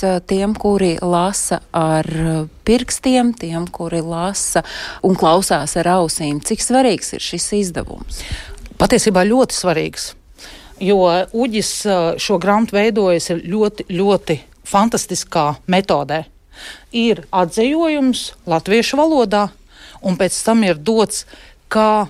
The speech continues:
Speaker 2: izrunāt šo pašu vārsmu oriģinālu valodā japāņu, izmantojot latviešu valodas burtus. Un tas ir fantastiski, jo arī neredzīgais var lasīt, kā to izrunāt. Papildinājums, protams, ir audio ieraksts,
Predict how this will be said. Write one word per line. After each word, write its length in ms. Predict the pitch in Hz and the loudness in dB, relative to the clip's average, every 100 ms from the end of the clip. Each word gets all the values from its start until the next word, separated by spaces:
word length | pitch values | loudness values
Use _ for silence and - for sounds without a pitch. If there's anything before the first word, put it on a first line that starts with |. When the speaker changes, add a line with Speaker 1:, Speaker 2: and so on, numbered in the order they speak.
| - | -6
Speaker 2:
izrunāt 880 | 208 220 214 190 180 175 165 160 - - | -2 -2 -2 -4 -4 -2 -4 -4 -10 -8
šo 300 | - 196 180 | -2 0 0
pašu 380 | 170 170 - 160 | 0 -2 -2 -2
vārsmu 540 | 170 196 240 - 180 - | 2 2 0 -2 -4 -2
oriģinālu 480 | 196 202 175 160 | -2 0 -2 -2
valodā 400 | 170 190 175 160 | -2 0 0 0
japāņu, 480 | 156 185 - 165 139 - - - | 2 0 2 0 -2 -6 -16 -12
izmantojot 1080 | 233 277 339 262 214 170 185 170 170 165 190 | 0 2 4 4 0 0 -4 -4 -2 -2 0
latviešu 560 | 214 277 240 170 - | 0 2 0 0 0
valodas 420 | 226 262 208 175 170 | -2 0 0 -2 0
burtus. 760 | 311 320 339 - 147 - - - _ - - - | 4 4 4 0 -4 -4 -10 -16 _ -20 -14 -4
Un 140 | 202 | 0
tas 140 | 247 262 | 0 0
ir 100 | 240 | 0
fantastiski, 920 | - 320 359 392 180 - 160 - 196 | 2 2 2 2 -2 -2 -6 -6 -2
jo 80 | 202 | 0
arī 200 | 247 254 | 2 4
neredzīgais 840 | 277 330 202 - 175 180 170 - 185 | 4 4 2 0 -2 0 0 -2 0
var 320 | 294 233 151 | 2 2 0
lasīt, 800 | 180 269 349 - 180 165 240 - - - - _ | 0 0 -2 -2 0 0 -2 -8 -20 -20 -20 _
kā 260 | 233 254 208 | 0 2 0
to 260 | - 233 | 0 0
izrunāt. 840 | - 302 294 170 147 139 139 - - _ _ _ - - _ | 2 4 4 2 0 -2 -6 -12 -20 _ _ _ -20 -20 _
Papildinājums, 760 | 170 170 220 233 269 294 294 254 | -2 0 2 2 4 4 2 0
protams, 380 | 202 185 165 170 | 0 0 -2 -2
ir 80 | |
audio 300 | 147 151 202 285 | -2 -2 -2 0
ieraksts, 480 | 330 330 - - | 0 0 -4 -12